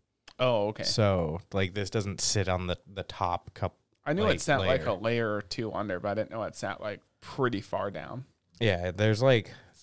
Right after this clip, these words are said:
Speaker 2: three or four layers of skin that, like, it goes through.
Speaker 1: So you're like an ogre? You got layers?
Speaker 2: I mean, everyone's like an ogre. Everyone has layers.
Speaker 1: You call me fat? Call
Speaker 2: Yes.
Speaker 1: me green? <laughs>
Speaker 2: I,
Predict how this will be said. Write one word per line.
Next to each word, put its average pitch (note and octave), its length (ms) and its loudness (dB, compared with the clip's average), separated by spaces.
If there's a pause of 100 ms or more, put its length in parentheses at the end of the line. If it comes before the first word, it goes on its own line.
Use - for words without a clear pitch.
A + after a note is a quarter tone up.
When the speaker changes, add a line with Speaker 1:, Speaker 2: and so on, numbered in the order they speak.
(100)
Speaker 2:
three G#2 260 2
or F#2 100 0
four E2+ 380 -2
layers E2 400 -4
of E2 160 -8
skin E2+ 300 -4
that, E2 200 -8 (260)
like, F2+ 140 -4
it E2+ 140 -6
goes E2+ 260 -6
through. F2 300 -6 (480)
Speaker 1:
So - 160 -4
you're C3 100 4
like A#2+ 140 2
an A2+ 80 -6
ogre? A#2 320 -4 (180)
You - 100 -20
got G2+ 120 -10
layers? A#2+ 420 -8 (500)
Speaker 2:
I F#2 140 -4
mean, F2 180 -6
everyone's F2+ 480 0
like E2+ 220 -8
an E2 80 -10
ogre. E2+ 320 -8 (280)
Everyone F#2 440 0
has E2+ 260 -8
layers. E2+ 440 -10 (140)
Speaker 1:
You - 80 -20
call A2+ 200 -6
me A#2+ 80 -8
fat? B2+ 340 -6 (160)
Call C3+ 160 -4
Speaker 2:
Yes. B2+ 160 -2
Speaker 1:
me B2+ 60 -2
green? B2+ 180 2
<laughs> - 1700 -16
Speaker 2:
I, G2+ 120 0